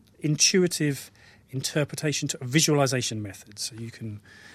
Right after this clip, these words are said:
build trees online, you can add genomes from different countries to the same database, and then we can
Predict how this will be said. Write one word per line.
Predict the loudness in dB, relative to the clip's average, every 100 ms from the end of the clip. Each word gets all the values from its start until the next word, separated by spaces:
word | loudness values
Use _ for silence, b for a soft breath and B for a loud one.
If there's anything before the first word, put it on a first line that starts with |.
| B
build | 2 4 4
trees | 2 4 4 2 0
online, | -2 -4 -6 -6 -8
you | -10
can | -10 -8 -2
add | 0 0
genomes | 2 4 4 2
from | -2
different | -6 -6 -10
countries | -2 0 2 0 -2
to | -4
the | -2
same | 2 6 6
database, | 4 2 -2 -4 -4 -6 -10 B B B B B
and | -8 -4
then | -2
we |
can | -2 -2 -2 -2